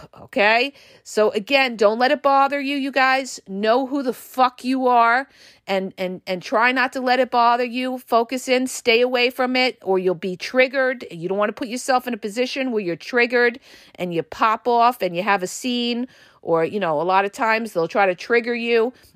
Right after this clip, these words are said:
They'll call cops on you, whatever. That's why you gotta stay away from this toxic crap, all right?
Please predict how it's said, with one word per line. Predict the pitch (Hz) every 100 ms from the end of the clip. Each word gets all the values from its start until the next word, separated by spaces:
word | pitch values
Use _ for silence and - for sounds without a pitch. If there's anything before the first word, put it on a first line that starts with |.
| _ -
They'll | 156 165
call | - 202 190
cops | - 262 247 254 -
on | 262 240 240
you, | 247 240
whatever. | 214 208 214 220
That's | 202 208 233
why | 214
you | 214
gotta | 196 180
stay | - - - 247 247 247 233
away | 214 208 226 220 226 - _ _ -
from | 214 214 220 -
this | 165 175 208 - -
toxic | - 208 208 - - 196 - _ _ _
crap, | - - 226 160 - - _ 143
all | 147
right? | 156 220 294